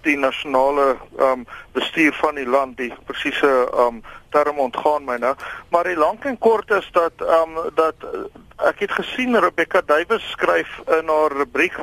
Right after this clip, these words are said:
dat, um, Joel se naam genoem word. Ek weet nie presies waar sy naam so genoem word nie. Ek sal baie bly wees. En ek moet sê, vriende van, v-, vriende van my en, en ek self, um, was baie,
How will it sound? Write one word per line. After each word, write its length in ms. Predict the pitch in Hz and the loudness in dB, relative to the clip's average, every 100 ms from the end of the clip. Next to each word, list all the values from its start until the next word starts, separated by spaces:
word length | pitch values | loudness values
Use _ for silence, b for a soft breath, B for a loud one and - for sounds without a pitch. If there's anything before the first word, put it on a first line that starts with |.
| B B B | B B B
dat, 240 | - 147 139 - | 2 2 2 2
um, 440 | 143 139 131 135 | 4 4 -2 -8
Joel 280 | - 143 156 | 2 2 2
se 120 | - | -2
naam 300 | 160 139 147 | 0 2 0
genoem 380 | - 165 131 151 | -4 -4 -2 0
word. 300 | 147 135 - | 4 4 2
Ek 120 | 143 | -2
weet 160 | 175 196 | -4 -8
nie 80 | 311 | -4
presies 380 | - - 196 120 | -4 -2 -4 0
waar 320 | 110 123 - - | 2 2 2 -2
sy 120 | 156 | -2
naam 260 | 123 120 117 | 0 0 0
so 180 | 147 | -2
genoem 320 | 131 131 123 123 | 0 -2 -2 4
word 240 | 127 - | 2 4
nie. 100 | 147 | 2
Ek 140 | 143 | 2
sal 120 | - 254 | 2 2
baie 180 | 170 | 2
bly 300 | 151 127 160 | 2 0 0
wees. 220 | 135 123 - B B - | 2 -2 -2 B B -4
En 60 | |
ek 80 | 165 | 0
moet 140 | 196 | 0
sê, 200 | - 214 | 2 0
vriende 440 | 180 196 196 202 180 B B - - | 2 -2 2 2 2 B B -12 -10
van, 260 | - 175 165 160 - - - | 0 0 0 -6 -12 -10 -4
v-, 380 | 160 - - - | -4 0 2 2
vriende 360 | 180 185 196 | 0 0 2
van 160 | 196 185 | 2 2
my 160 | 160 | 2
en, 380 | 165 165 160 160 | 2 0 -2 0
en 140 | 156 151 | 0 0
ek 100 | - | 0
self, 300 | 185 170 - B B | 0 0 -2 B B
um, 240 | - 160 156 | 2 2 2
was 160 | 156 - | -2 0
baie, 520 | 147 147 180 175 170 | 0 2 2 2 0